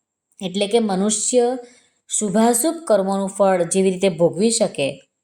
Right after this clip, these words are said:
ભગવાન કૃપાપૂર્વક તેને કર્મબંધનથી મુક્ત કરીને પોતાનો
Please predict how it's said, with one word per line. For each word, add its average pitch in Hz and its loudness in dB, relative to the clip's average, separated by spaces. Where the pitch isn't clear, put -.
ભગવાન 202 -2
કૃપાપૂર્વક 233 0
તેને 202 -4
કર્મબંધનથી 190 2
મુક્ત 208 2
કરીને 156 -2
પોતાનો 202 0